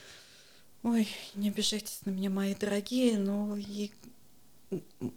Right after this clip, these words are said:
любого можно, если Глена назвать, м, захотели бы назвать Сидоровым,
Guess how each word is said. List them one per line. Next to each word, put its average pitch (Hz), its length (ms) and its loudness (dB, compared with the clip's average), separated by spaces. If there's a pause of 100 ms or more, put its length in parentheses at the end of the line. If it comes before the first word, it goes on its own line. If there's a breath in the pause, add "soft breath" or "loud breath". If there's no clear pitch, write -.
любого 208 460 0
можно, 190 380 0
если 185 480 -4 (360 loud breath)
Глена 190 460 2
назвать, 185 720 -4 (680)
м, - 280 -8
захотели 190 520 -4
бы 185 120 -2
назвать 185 460 -2
Сидоровым, 185 800 -2